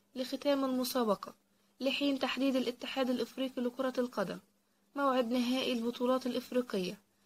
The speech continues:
حتى يتسنى تحديد موعد نهاية الدوري بكل دقة.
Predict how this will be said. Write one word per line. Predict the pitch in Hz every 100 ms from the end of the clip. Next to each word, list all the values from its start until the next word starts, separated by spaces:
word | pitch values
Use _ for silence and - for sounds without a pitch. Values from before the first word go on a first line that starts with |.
| _ -
حتى | 294 294 269
يتسنى | 262 254 277 269 254
تحديد | 254 240 247 262 247
موعد | 254 247 240
نهاية | 240 240 254 247
الدوري | 214 254 254 247
بكل | 226 - 254 247
دقة. | 202 202 -